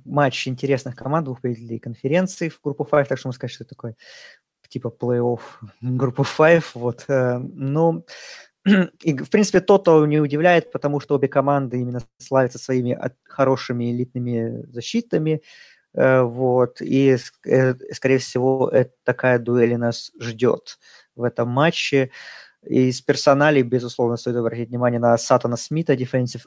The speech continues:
энда Северного Иллинойса, который <clears throat> вошёл, между прочим, в первую сборную All-American, а это дорогого стоит. И, ну, пок-, что удивительно, он этот боул не скипнул, хотя, наверно, мог бы. Но,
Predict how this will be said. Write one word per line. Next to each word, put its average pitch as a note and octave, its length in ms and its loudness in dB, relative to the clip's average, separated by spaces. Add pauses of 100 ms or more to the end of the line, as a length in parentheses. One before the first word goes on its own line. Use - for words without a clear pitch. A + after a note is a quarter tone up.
энда A#2+ 380 0
Северного A#2+ 520 -2
Иллинойса, B2+ 480 0
который A#2 680 0 (200)
<clears throat> - 220 -20
вошёл, C3+ 680 4
между B2+ 260 -2
прочим, C3 420 0
в - 80 -18
первую C3+ 300 4
сборную B2 400 0
All-American, D3+ 800 0 (280)
а A#2+ 280 4
это A#2 320 -8
дорогого B2+ 440 -2
стоит. C#3 380 -4 (640)
И, B2+ 460 0
ну, D3+ 120 2
пок-, - 360 0
что - 200 -4
удивительно, B2 460 -2
он A#2+ 180 -2
этот A#2 200 -8
боул A#2 420 -2 (840)
не C3 120 0
скипнул, E3+ 540 0
хотя, D3 320 2
наверно, B2+ 360 4
мог E3 260 0
бы. D#3 300 2 (240)
Но, C#3+ 200 2